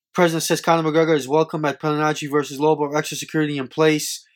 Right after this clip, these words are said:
So B-, B K F C president says Conor McGregor is welcome at Malignaggi versus Lobo. Extra security in place. Of course he's welcome. Of course you want him to be there, uh, 'cause everybody else is gonna wanna be there. Why wouldn't they?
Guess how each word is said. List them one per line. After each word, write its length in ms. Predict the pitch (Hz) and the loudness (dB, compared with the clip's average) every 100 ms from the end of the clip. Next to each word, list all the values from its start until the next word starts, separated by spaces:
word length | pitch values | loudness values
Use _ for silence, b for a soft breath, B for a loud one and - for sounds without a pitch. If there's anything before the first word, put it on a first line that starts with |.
| b b b | b b b
So 160 | - 143 | -2 -2
B-, 300 | 143 175 151 | 2 0 0
B 140 | 180 | -2
K 200 | 160 180 | 2 4
F 100 | 170 | 4
C 160 | - 175 | 0 -4
president 360 | 165 170 160 151 | 2 0 0 -2
says 200 | 165 147 | -2 0
Conor 340 | 175 165 160 | 0 0 0
McGregor 300 | 151 165 160 | 2 2 0
is 120 | 131 | 0
welcome 360 | 139 160 160 151 | 0 0 0 -2
at 160 | 147 | -2
Malignaggi 800 | 147 139 139 147 160 156 151 156 B B B B | -2 -4 -2 0 0 0 -4 -6 B B B B
versus 300 | 151 151 135 | 0 0 0
Lobo. 320 | 151 160 151 | 2 2 2
Extra 240 | 147 151 151 | 0 -2 -6
security 420 | 147 - 156 143 | -6 0 0 0
in 100 | 135 | -2
place. 260 | 160 147 | -2 -2
Of 120 | 143 - | -4 -4
course 280 | - 208 - | 2 2 2
he's 140 | 127 | -8
welcome. 400 | 110 113 - 101 B B B B | -4 -6 -6 -16 B B B B
Of 120 | 123 | -10
course 280 | - 226 208 | 4 4 4
you 80 | 131 | -2
want 220 | 113 120 | 0 -2
him 80 | 113 | -2
to 80 | 120 | -6
be 180 | 107 117 | -4 -2
there, 300 | 117 107 104 127 | -2 -2 -6 -6
uh, 60 | |
'cause 220 | 123 170 175 | -4 0 0
everybody 320 | 180 180 185 | 0 2 4
else 140 | 208 | 4
is 80 | 180 | 2
gonna 160 | 143 123 | -4 -4
wanna 200 | 117 110 | -4 -6
be 120 | 113 | -8
there. 120 | 104 | -6
Why 140 | 107 143 | -2 0
wouldn't 300 | 160 165 156 | 0 -2 -2
they? 160 | 107 | -6